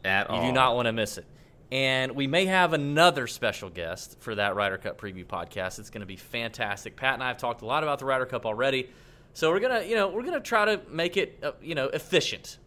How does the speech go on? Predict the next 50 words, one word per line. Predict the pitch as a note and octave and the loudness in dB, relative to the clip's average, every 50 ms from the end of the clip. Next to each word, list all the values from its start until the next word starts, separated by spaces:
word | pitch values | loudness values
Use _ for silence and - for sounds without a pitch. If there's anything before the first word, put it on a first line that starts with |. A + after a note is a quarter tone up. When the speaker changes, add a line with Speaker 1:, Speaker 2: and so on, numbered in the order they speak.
| - A2+ - | -14 -10 -4
Speaker 2:
Make | E3 F3 E3+ - | -2 -2 0 0
it | D#3 | -2
efficient. | C3 - - G#2+ - - - - - - | -2 -2 -4 -4 -4 -6 -12 -16 -10 -4
All | A2+ | -2
right. | A#2 A#2+ A2 | -2 -2 -2
We | B2 C#3 | -2 -4
don't | C#3+ C#3 | -4 -4
wanna, | C3+ C3 B2 G#2+ A2 - - | -4 -4 -6 -8 -10 -8 -6
we | C#3 | -6
don't | C3 C3 | -4 -2
wanna | C3+ B2 | -4 -4
bore | A2+ A2 B2 C3 D3+ D3+ | -4 -2 0 2 2 2
you | C3 A#2 | 2 0
to | G2+ F2+ | -2 -4
death, | D#2+ F2+ E2+ F2 G2 - - - | -4 -6 -4 -4 -6 -8 -8 -8
but | G#2+ G2+ G2 - | -6 -6 -6 -6
we | A#2+ A#2+ | -8 -8
wanna | A#2 A#2+ A#2+ A2+ | -8 -8 -8 -6
make | A2 A2+ A2 G#2 | -6 -8 -6 -6
it | G#2+ | -8
efficient. | G2+ - A2 G2 - F#2 - - - - - - - - - - - | -8 -8 -10 -10 -10 -14 -18 -20 -20 -20 -20 -20 -20 -20 -20 -14 2
But | - - - - - - - | 4 4 4 4 0 -12 -8
Pat | - - G3+ G#3 A#3 F#3+ | 0 4 4 4 4 4
and | F#3 F3+ | 2 4
I | F3 F3 | 4 6
are | E3 D3 | 6 6
also | C3+ D#3 G3 F#3 - D#3+ C3+ A#2+ | 6 6 4 2 0 0 0 0
leaving | A2 A2+ C3+ G3 A#3 G#3+ F#3+ D3+ C3 | -2 -4 -2 -2 0 0 0 -2 -2
for | - - A#2 | -4 -6 -6
the | A2+ G2+ | -4 -2
Ryder | G2+ G2 F#2 F2 F2+ | 0 0 0 -2 -4
Cup | - - F#2+ F2+ A2+ - - - | -6 -6 -6 -6 -8 -8 -12 -12
on | - A#2 A2 G#2+ A2 | -12 -10 -10 -6 -4
Wednesday, | B2 C#3+ E3 E3+ D3+ C3 C3 D#3+ D3 C#3+ C3+ C#3 C3+ - - - - | -2 0 0 -2 -2 -2 2 4 4 4 4 4 0 -4 -10 -20 -8
September | - - C#3 C3+ - E3+ D#3+ D#3 | -4 -4 -4 -2 -2 -4 -6 -6
twenty-sixth. | D3 - - E3 D3+ C3+ - - - E3 D3 C#3+ - - - - - - - - - | -6 -6 -4 -4 -4 -4 -4 -4 0 0 0 0 -2 -4 -10 -12 -18 -20 -20 -20 -4
Heading | - D3+ D3+ D#3 D3 C#3+ | 0 2 2 2 2 0
up | C#3 C#3 - | -2 0 0
there, | C#3+ C3 B2+ B2 B2+ B2+ | 2 2 4 4 2 2
we'll | B2+ C3+ C#3 B2+ | 0 -2 -2 -2
be | B2 B2+ B2+ | -2 -4 -6
in | - - D3+ E3+ F3 | -4 -2 -2 -2 -2
Paris | E3 - D#3+ C#3+ C#3 C3+ C3+ C3+ C3 - | -2 -2 0 2 2 4 2 2 0 -4
for | - - B2+ | -8 -8 -8
the | B2+ B2 | -4 -2
Ryder | B2+ B2 B2+ B2 | 0 0 0 0
Cup | B2 - B2+ A#2+ A2 - | -2 -2 -2 -2 -2 -2
Friday, | - C3 B2 B2 B2 | -2 0 0 0 -2
Saturday, | A#2+ - A#2+ A#2 A2+ G#2 | -2 -4 -2 -2 -4 -4
Sunday. | - - C#3 C#3 C3+ C3 C3 B2+ B2 A2+ | -6 -6 -4 -4 0 0 2 2 2 0